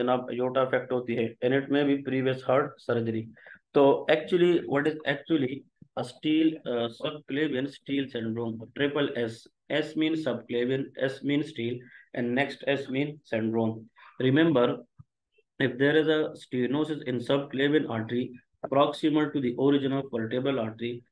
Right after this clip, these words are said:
the blood supply to that limb will be reduced as well as to vertebral artery will be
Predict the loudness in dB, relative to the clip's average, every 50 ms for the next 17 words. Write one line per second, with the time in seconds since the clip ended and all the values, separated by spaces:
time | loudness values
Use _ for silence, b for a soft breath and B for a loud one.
0 | _ _ _ -4 -4 0 2 2 2 2 2 2 0 0 2 2 2 2 2 0
1 | -2 -4 -2 0 0 0 0 -2 -2 -2 -2 0 0 -2 -2 -2 -2 0 0 2
2 | 2 2 0 0 -2 -2 -4 -6 -4 0 0 0 0 0 0 0 0 0 -2 -4
3 | -4 -4 -2 -2 -2 -2 -2 -2 -2 -2 0 -2 -2 -2 -2 -2 -2 -2 -2 0
4 | -2 -2 -4 -6